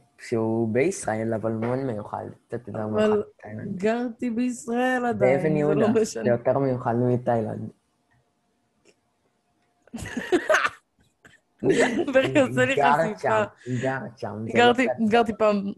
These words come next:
Speaker 2: כן, גרתי פעם באבן
Speaker 1: גם
Speaker 2: יהודה.
Speaker 1: אני יכול לומר, פעם
Speaker 2: אם
Speaker 1: גרתי ב-, בעצם אני לא אומר עכשיו, כי אני מפחד, למרות שאין שום סיבה.
Speaker 2: כן, אל תגיד, למה אתה אומר? תפסיק.
Speaker 1: <laughs>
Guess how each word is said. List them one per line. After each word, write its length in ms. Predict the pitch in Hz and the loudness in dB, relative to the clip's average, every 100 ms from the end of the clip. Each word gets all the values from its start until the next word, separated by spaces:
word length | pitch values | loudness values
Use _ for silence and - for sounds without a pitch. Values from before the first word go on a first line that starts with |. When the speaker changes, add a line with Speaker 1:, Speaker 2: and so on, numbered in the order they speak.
| _ - 202 - | _ -20 -20 -8
Speaker 2:
כן, 200 | 196 185 | -6 -4
גרתי 280 | 202 202 214 | -2 -4 -2
פעם 240 | 196 190 | -2 -2
באבן 320 | 185 180 180 | -2 -4 -6
Speaker 1:
גם 100 | 151 | -2
Speaker 2:
יהודה. 400 | 127 131 214 220 | 0 2 4 2
Speaker 1:
אני 40 | 220 | -2
יכול 140 | 123 | -8
לומר, 180 | 107 107 - | -12 -14 -10
פעם 140 | 139 | -8
Speaker 2:
אם 80 | 135 | -4
Speaker 1:
גרתי 220 | 123 233 | 0 0
ב-, 260 | 247 123 113 117 113 | 0 -2 -4 -6 -6
בעצם 320 | 113 - 110 | -6 -6 -8
אני 140 | 107 104 | -8 -8
לא 40 | |
אומר 220 | 104 110 - | -6 -8 -8
עכשיו, 280 | - 107 104 | -8 -8 -6
כי 80 | 107 | -4
אני 140 | 113 | -2
מפחד, 340 | 110 - 107 110 107 | -2 -4 -2 0 2
למרות 300 | 101 104 117 | 0 0 0
שאין 220 | 110 123 | 0 0
שום 300 | 120 131 123 | 0 0 -2
סיבה. 280 | 120 107 104 - - | -2 -4 -6 -8 -6
Speaker 2:
כן, 220 | 302 269 254 | 2 4 4
אל 160 | 294 | 4
תגיד, 480 | 277 277 247 247 202 | 2 0 2 2 2
למה 260 | 233 262 269 | 2 4 4
אתה 160 | 254 | 2
אומר? 400 | 254 247 233 214 190 | 2 2 0 -2 -6
תפסיק. 460 | 220 220 247 214 | -12 -8 -4 -4
Speaker 1:
<laughs> 80 | 139 | -4